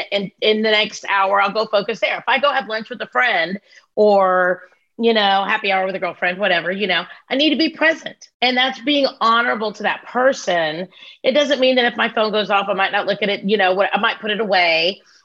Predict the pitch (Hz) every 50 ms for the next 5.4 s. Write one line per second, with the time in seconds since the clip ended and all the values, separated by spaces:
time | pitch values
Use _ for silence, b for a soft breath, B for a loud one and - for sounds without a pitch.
0 | b b 202 220 226 - 330 349 311 330 320 311 285 240 208 180 170 175 180 196
1 | 240 - - 294 285 254 269 254 240 214 202 190 180 175 170 175 165 156 170 170
2 | 165 165 160 156 165 175 175 180 185 B B B B B B 220 220 - 269 247
3 | 277 302 311 294 311 285 - - - - 254 254 254 247 247 233 226 214 170 196
4 | 190 180 170 160 160 160 160 165 - b b b b - 196 208 214 226 214 220
5 | 226 226 - - 190 180 196 -